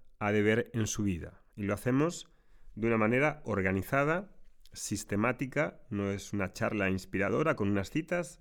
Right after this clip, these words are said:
es clases tras clases, viendo esos textos clásicos que están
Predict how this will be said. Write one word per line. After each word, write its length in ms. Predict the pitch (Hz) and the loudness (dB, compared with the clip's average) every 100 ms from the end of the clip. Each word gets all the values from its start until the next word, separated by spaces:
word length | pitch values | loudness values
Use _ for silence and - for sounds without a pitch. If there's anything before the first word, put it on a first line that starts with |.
| - - | -8 0
es 360 | 120 117 - - - - | 0 0 -8 -20 -20 -6
clases 680 | 104 123 - 151 147 - - | 0 0 0 -6 -8 -16 -16
tras 260 | - 95 - | -4 -4 -2
clases, 540 | 113 131 - 139 - - - - - - - | 0 0 -2 -8 -8 -20 -20 -20 -20 -20 -4
viendo 500 | 95 107 120 120 127 | 2 4 4 2 -2
esos 260 | 110 98 - | -6 -10 -4
textos 380 | 113 - 95 - | -6 -4 -6 -4
clásicos 640 | 113 131 143 139 135 131 | -2 -2 -2 -4 -6 -6
que 80 | - | -8
están 440 | 95 104 107 107 | -4 0 0 0